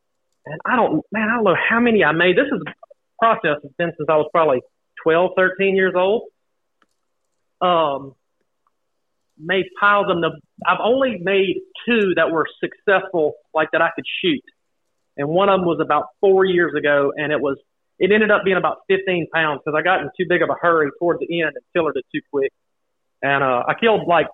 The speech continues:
two or three rabbits with it, which was cool. But then I just kinda gave up on it after that. I'm not gonna worry about it. And then this year, I just had some time, and I was like, "Well, I'll give it one more shot since I got this good piece of Osage," and I, I come out with this thing. So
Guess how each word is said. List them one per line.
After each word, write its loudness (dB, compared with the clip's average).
two 0
or 0
three 0
rabbits 0
with -4
it, -4
which -6
was -10
cool. 0
But 2
then 4
I 2
just -4
kinda 2
gave 2
up 0
on -2
it 0
after -2
that. 0
I'm -2
not -2
gonna -4
worry 2
about -2
it. -6
And -20
then -20
this -2
year, 0
I 2
just -16
had 2
some -18
time, 2
and -4
I -2
was -4
like, 0
"Well, 0
I'll -4
give 2
it -8
one 2
more 2
shot 0
since -12
I 0
got -2
this -4
good 2
piece 0
of -2
Osage," 0
and -4
I, 0
I -2
come -2
out 2
with -2
this -2
thing. -4
So 0